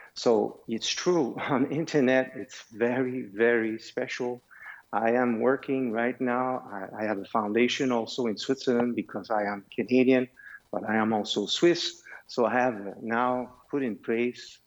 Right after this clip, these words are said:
a very important foundation called,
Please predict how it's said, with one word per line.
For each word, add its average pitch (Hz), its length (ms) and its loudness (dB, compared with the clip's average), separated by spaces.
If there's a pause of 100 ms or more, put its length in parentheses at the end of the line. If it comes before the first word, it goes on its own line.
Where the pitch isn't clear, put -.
(140)
a 95 220 -10
very 123 320 4
important 117 460 -4
foundation 110 640 0
called, 107 360 2